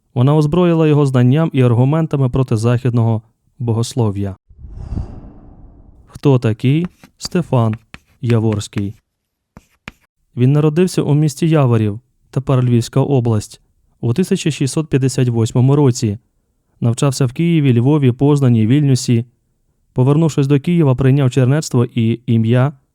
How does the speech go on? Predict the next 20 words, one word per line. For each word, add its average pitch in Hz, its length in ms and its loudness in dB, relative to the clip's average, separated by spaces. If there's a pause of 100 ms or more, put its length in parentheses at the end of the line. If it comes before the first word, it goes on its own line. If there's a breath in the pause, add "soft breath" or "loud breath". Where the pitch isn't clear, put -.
(200)
Стефан. 107 540 -2 (640)
Був 147 160 4
блискучим 160 520 0
оратором 147 540 4
і 147 80 0
мислителем. 131 720 0 (460)
Його 127 280 4
проповіді 131 560 2
в 117 40 4
Москві 120 400 0
вразили 139 440 2
царя 123 340 -2
Петра 117 320 -2
Першого. 110 600 -4 (760)
У 127 140 -2
тисяча 180 360 -2
сімсотому 143 580 0
році 156 280 0
стає 131 300 0
митрополитом 131 800 0